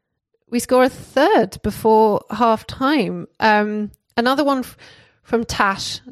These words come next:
does take a massive deflection, but can we just first of all talk about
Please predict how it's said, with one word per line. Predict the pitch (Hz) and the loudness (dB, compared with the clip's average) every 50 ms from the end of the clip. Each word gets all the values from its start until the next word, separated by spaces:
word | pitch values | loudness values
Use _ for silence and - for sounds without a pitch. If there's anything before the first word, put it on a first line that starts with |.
| - _ | -12 _
does | - 214 208 | -4 -4 -2
take | - - 220 208 - | -2 -4 -4 -4 -4
a | 202 | -6
massive | 202 202 196 190 190 - - - 185 - | -6 -4 -6 -6 -6 -8 -10 -12 -10 -8
deflection, | - 190 - - 185 170 - - - - 175 170 170 185 190 - | -10 -8 -4 -2 -2 -2 -2 -4 -6 -6 -6 -6 -6 -8 -10 -2
but | - 202 190 - - - | 2 2 2 2 0 -4
can | - - 233 | -8 -6 -4
we | 233 247 | -4 -4
just | 240 254 240 - | -4 -4 -6 -2
first | - 254 247 247 240 - - | 0 2 2 2 0 -2 -6
of | 175 185 | -6 -4
all | 170 170 165 180 185 - _ _ _ _ _ _ _ _ _ _ _ _ _ _ _ _ _ _ _ _ | -2 -2 -2 -4 -4 -8 _ _ _ _ _ _ _ _ _ _ _ _ _ _ _ _ _ _ _ _
talk | - - 240 226 220 202 - - - - - _ _ _ | 0 2 2 4 2 2 0 -4 -10 -20 -20 _ _ _
about | 196 196 - 196 196 185 180 180 170 156 - _ - - | -8 -2 0 0 2 4 2 2 0 0 -4 _ -16 -18